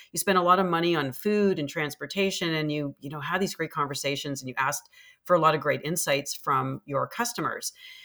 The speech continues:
Now, I found that when we were doing those sorts of events, that, um, despite our best effort, a lot of the follow-up never really happened with those physicians. Oftentimes after that big meeting, I had to jump onto another plane or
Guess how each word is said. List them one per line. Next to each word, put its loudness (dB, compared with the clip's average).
Now, 8
I 8
found 4
that 4
when 2
we 4
were 2
doing 0
those -2
sorts 0
of -4
events, 0
that, 2
um, -6
despite 6
our 4
best 0
effort, -2
a -2
lot 4
of 0
the 4
follow-up 4
never -2
really 0
happened -2
with -4
those -6
physicians. -8
Oftentimes 2
after 0
that -2
big -6
meeting, -2
I 2
had 4
to -2
jump -2
onto -2
another -6
plane 4
or 0